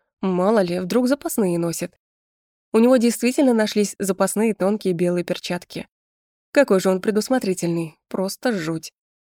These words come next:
Тугая пробка поддалась не сразу. Запах я старалась не вдыхать, чуть капнула жидкость на лист бумаги, лежащий на столе. Янтарная капля жирно плюхнулась, практически не растекаясь. Моя догадка почти подтвердилась,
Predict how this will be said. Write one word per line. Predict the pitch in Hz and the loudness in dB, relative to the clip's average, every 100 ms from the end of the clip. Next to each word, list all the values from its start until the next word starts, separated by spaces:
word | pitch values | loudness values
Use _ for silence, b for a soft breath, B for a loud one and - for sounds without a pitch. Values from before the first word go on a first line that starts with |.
| _ _ | _ _
Тугая | 240 233 240 | 2 2 4
пробка | - 262 - | 2 2 0
поддалась | 240 196 180 185 190 | 0 2 2 2 2
не | 185 | -2
сразу. | 175 180 170 165 175 _ _ _ _ _ | -2 -4 -4 -4 -8 _ _ _ _ _
Запах | 233 240 247 240 | 2 2 2 0
я | 240 | 0
старалась | - 220 214 226 | 2 2 2 0
не | 226 | 0
вдыхать, | 196 233 185 165 - _ _ | 0 -2 -4 -6 -12 _ _
чуть | - 240 | -2 -2
капнула | - 233 226 226 233 | 2 2 2 2 0
жидкость | 220 - 233 | -2 -4 0
на | 233 | 0
лист | 233 233 | 0 0
бумаги, | 240 262 226 175 | 0 2 2 0
лежащий | 175 180 175 - | 0 0 -4 -4
на | 180 | -6
столе. | 175 - 185 175 175 _ _ _ _ _ - | -6 -4 -4 -4 -8 _ _ _ _ _ 2
Янтарная | 220 202 190 190 185 | 4 6 4 4 2
капля | 190 208 196 185 | 0 0 0 2
жирно | 185 185 196 | 2 2 0
плюхнулась, | 226 247 208 175 170 - _ _ | -2 -2 0 -2 -4 -10 _ _
практически | - 220 - - - 190 | -2 0 -2 -8 -4 -2
не | 185 | 0
растекаясь. | 190 - 214 180 170 170 - _ _ _ _ - | -2 -4 -4 -4 -4 -8 -14 _ _ _ _ 0
Моя | 214 262 | 6 6
догадка | 277 240 233 - | 6 4 2 0
почти | 254 233 - | -2 -4 -4
подтвердилась, | - 180 185 170 170 170 175 | -6 -2 -2 0 -2 -2 -6